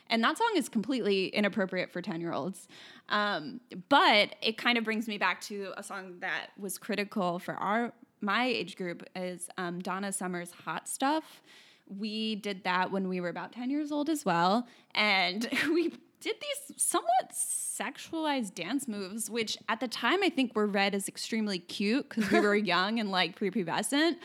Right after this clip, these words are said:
Speaker 1: But now I'm just, I look back on that and I'm like, "That was a weird choice," but it happens to be a legendary performance because we've really got into it. And then, like, I think I had this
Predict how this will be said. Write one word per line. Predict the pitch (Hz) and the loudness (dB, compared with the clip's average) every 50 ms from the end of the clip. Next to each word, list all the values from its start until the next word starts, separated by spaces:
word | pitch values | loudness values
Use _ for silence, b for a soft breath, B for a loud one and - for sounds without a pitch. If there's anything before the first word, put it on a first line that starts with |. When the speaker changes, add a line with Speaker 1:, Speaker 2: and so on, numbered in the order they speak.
| B B B B B B _ | B B B B B B _
Speaker 1:
But | - 233 233 214 - - | 4 6 6 6 6 4
now | 214 226 233 254 294 320 | 4 4 6 6 6 6
I'm | 330 285 285 262 | 4 4 2 2
just, | 233 277 311 - - - - - | 2 2 2 2 0 -2 0 4
I | 233 247 | 4 4
look | 285 349 269 - | 4 4 4 4
back | 277 269 277 269 | 4 4 4 2
on | 247 220 208 | 0 0 2
that | 196 185 180 180 190 - | 4 4 4 4 2 2
and | 214 | 0
I'm | 202 208 208 | 0 -2 -2
like, | 196 214 196 196 - _ - | -2 -2 -4 -4 -6 _ 0
"That | 381 494 571 494 | 2 2 4 4
was | 392 262 247 | 4 4 4
a | 226 202 | 2 2
weird | 208 208 208 208 202 196 190 | 2 2 4 4 4 2 0
choice," | - - - 208 190 180 185 190 196 - | -2 -4 -2 0 2 2 2 2 0 -2
but | 202 190 - - 226 240 240 202 143 - - | -6 -6 -2 0 2 4 4 4 4 4 2
it | - 226 220 | 0 0 2
happens | 226 277 359 359 359 302 254 - | 4 4 4 4 4 4 4 2
to | 240 | 2
be | 196 214 | 0 2
a | 202 190 | 2 2
legendary | 185 180 180 185 190 196 190 190 185 180 180 180 | 4 2 2 2 0 -4 -2 -2 -2 -2 -2 -4
performance | - - 185 175 - 185 180 175 196 220 247 269 277 285 - - B B B B B B B | -6 -8 -10 -8 -6 -6 -4 -4 -2 -2 0 0 0 -2 -4 -8 B B B B B B B
because | - - - - 190 190 180 - | -8 -6 -2 -2 -2 -2 -2 -4
we've | - 226 214 196 180 - | -4 -4 -4 -4 -4 -8
really | 170 190 196 285 277 | -8 -6 -4 -4 -2
got | - 208 180 180 | -2 -2 -2 -2
into | 196 220 269 247 - 208 170 | 0 0 0 0 -2 -4 -6
it. | 165 143 - - - | -6 -6 -6 -6 -6
And | 208 214 | -6 -6
then, | 220 | -4
like, | 220 233 220 226 - B B B B B B B B | -4 -4 -4 -6 -10 B B B B B B B B
I | 233 247 | -2 -2
think | 240 240 240 226 233 277 | -2 -2 -4 -2 -2 -2
I | 302 | -2
had | 349 330 285 269 269 226 - | 0 0 0 -2 -2 -2 -2
this | 208 202 202 - - - | -2 -2 0 0 -2 -4